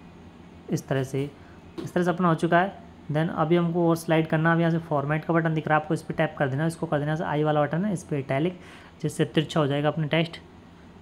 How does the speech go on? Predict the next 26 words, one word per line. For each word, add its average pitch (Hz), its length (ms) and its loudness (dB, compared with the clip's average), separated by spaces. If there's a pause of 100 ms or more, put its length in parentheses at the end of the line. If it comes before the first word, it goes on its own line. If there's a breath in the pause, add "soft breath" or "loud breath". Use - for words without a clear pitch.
(140)
और 143 80 2
कुछ 156 280 -2
इस 170 180 -4
तरीके 160 180 0
से 156 100 -2
अपने 156 160 -2
according 143 280 0
इसको 143 180 -2
आप 143 80 0
सेट 139 260 -2
कर 156 80 -2
लेना। 139 300 -2
मैं 151 140 -2
इस 143 120 -8
तरह 151 100 -4
से 143 60 -12
इसको 143 160 -6
रख 135 140 -6
लेता 143 160 -4
हूँ। 170 120 -6 (460 loud breath)
और 143 140 -2
एक 151 160 0
काम 156 180 4
और 151 80 0
करेंगे, 147 300 0
इसमें 160 200 -4